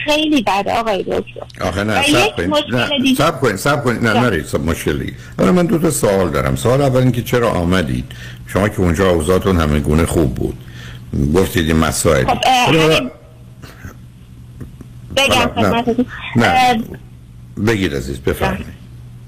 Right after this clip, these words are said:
Speaker 2: تا بگو عزیز.
Speaker 1: دلیل اصلی که اومدیم، اه، متاسفانه تحریم‌های ایران بود. ما نمی‌تونستیم بود. مثلا خودش هم میگه من تو ایران نیروی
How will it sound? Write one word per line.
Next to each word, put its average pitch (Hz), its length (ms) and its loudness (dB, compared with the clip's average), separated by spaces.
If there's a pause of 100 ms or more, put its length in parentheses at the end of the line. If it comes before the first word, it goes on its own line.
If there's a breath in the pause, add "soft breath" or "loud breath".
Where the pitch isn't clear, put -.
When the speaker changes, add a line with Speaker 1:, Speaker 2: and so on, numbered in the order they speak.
(240)
Speaker 2:
تا - 80 -6
بگو 98 280 2
عزیز. 247 180 4
Speaker 1:
دلیل 277 260 4 (100)
اصلی 381 400 0
که 403 120 0
اومدیم، 277 560 2
اه، 233 300 2
متاسفانه 240 880 0 (100)
تحریم‌های 226 520 0
ایران 190 500 0
بود. 165 240 -4 (140)
ما 202 220 -4
نمی‌تونستیم 208 560 -2
بود. 196 180 -4 (340 loud breath)
مثلا 240 480 0
خودش 294 300 0
هم 285 160 2
میگه 254 260 2
من 226 320 2
تو 175 60 -4
ایران 226 360 2
نیروی 226 460 0